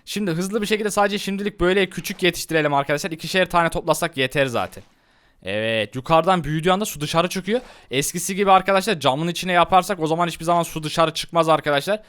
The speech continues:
Çok iyi olabilir. Aynen, yukarıdan toplarız ama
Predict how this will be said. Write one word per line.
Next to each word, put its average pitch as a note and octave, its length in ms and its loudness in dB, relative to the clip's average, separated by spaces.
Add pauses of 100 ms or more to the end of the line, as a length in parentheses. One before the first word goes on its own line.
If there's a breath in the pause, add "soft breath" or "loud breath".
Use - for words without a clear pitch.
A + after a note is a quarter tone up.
(240 soft breath)
Çok - 280 -6
iyi E3 100 2
olabilir. D#3 540 2 (560 soft breath)
Aynen, C3+ 220 4
yukarıdan D3+ 500 2
toplarız D#3 400 0
ama F#3 220 2